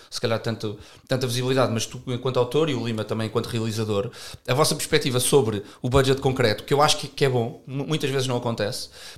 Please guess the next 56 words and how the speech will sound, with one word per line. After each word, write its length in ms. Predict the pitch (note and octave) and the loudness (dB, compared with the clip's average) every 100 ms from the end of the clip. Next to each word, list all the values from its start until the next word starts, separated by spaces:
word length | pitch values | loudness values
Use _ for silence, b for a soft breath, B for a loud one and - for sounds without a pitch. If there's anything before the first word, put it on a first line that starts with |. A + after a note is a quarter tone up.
| - | 0
eh, 160 | C#3 C3+ | 2 4
foi 140 | D#3 | 2
uma 100 | D#3 | 0
perspectiva 340 | - D#3 D3+ D3 | 0 -2 0 -2
um 40 | |
bocado 220 | D3 D3 | 2 2
distante 380 | - D#3 C#3+ C3+ | 2 2 0 -4
para 140 | - C#3+ | -2 2
não 140 | D3 | 2
vos, 220 | C#3+ - - A#2+ | 0 -6 -8 -8
eh, 240 | C#3 B2+ A2 | -2 -2 -2
cortar 260 | - D3 C#3+ | -2 2 4
ideias. 520 | C#3+ C3+ A#2 G#2+ - B B B - | 6 6 6 2 -8 B B B -2
Eh, 160 | C3 C3 | -2 0
e, 80 | C3 | -2
ou 60 | B2+ | 0
se-, 120 | D#3 | 0
ou 80 | C3 | 2
seja, 340 | D#3 B2 G#2+ A#2 | 2 2 0 -4
e 200 | A2+ A2+ - | -6 -6 0
andávamos 320 | C3+ D3 D3 | 2 4 2
sempre 180 | D3 D#3 | 2 0
aqui 120 | D#3 | 0
numa 220 | D3+ D3 | 4 6
linha 440 | D3 D3+ D#3 D#3+ - B B B | 6 6 2 0 -4 B B B
de 220 | C3+ D3+ | 0 0
podemos 380 | D3+ C#3 D3+ D3+ | 0 2 2 6
ou 60 | D3 | 6
não 80 | D3+ | 4
podemos 220 | D3 D3 | 2 0
fazer 200 | - D3+ | 0 0
isto, 140 | F#3 - | -2 -4
pá, 80 | - | -8
porque 160 | - | -6
no 60 | A#2+ | -6
final 220 | A#2+ A#2+ | 0 0
do 80 | A2+ | 0
dia 100 | A#2+ | -2
nós 120 | A#2 | -2
sabemos 240 | A#2 A2 - | 0 -2 -4
que 80 | |
o 40 | A#2 | -2
budget 280 | A2 G#2+ G#2 | -2 -2 -4
é 40 | |
que 100 | - | -4
limita 480 | G2+ G2+ F#2+ F#2 G2+ | -6 -4 -6 -6 -8
noventa 300 | G2 G#2 - | -10 -8 -8
por 80 | - | -10
cento 140 | F#2+ | -10
das 100 | G2+ | -6
ações, 240 | A#2 A#2+ - | -4 -4 -8
porque 200 | - - | -14 -14
se 60 | |
nós 100 | F#2 - | -12 -10
tivermos 260 | F2+ F#2 | -10 -10
dinheiro 260 | G2+ G#2 | -6 -6